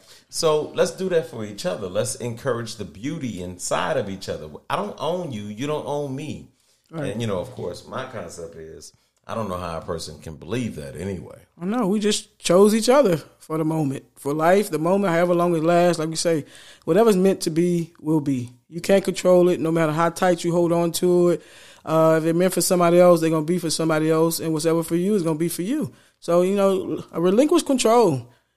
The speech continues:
Speaker 2: and just watch the work that God does, you
Speaker 1: I
Speaker 2: know?
Speaker 1: love that,
Speaker 2: Right.
Speaker 1: because stop obsess-, obsessing over the idea that you can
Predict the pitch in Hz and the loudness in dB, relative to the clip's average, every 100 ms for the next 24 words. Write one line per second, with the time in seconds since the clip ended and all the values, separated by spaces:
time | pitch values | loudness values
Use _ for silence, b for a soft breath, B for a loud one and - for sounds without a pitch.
0 | - 175 202 208 - 156 208 220 185 190 | -8 0 2 2 0 4 4 4 2 2
1 | 208 175 165 185 185 160 170 180 139 123 | 4 2 4 4 4 4 4 4 2 -4
2 | - - 160 156 156 208 220 - 131 85 | -10 -10 -4 0 2 2 0 -2 -4 -2
3 | 78 - 214 160 147 - 190 220 - - | -6 -4 0 0 0 -2 -4 -4 -2 4
4 | 180 107 104 190 196 - - _ 135 135 | 4 2 -2 0 0 -6 -10 _ -4 -4
5 | - - 208 214 147 113 107 123 123 110 | -4 -2 -2 -4 -4 -6 -4 -4 -4 -6
6 | 120 107 104 95 156 151 98 92 95 - | -4 -2 -2 -4 -6 -4 -4 -4 -8 -12
7 | 107 | -16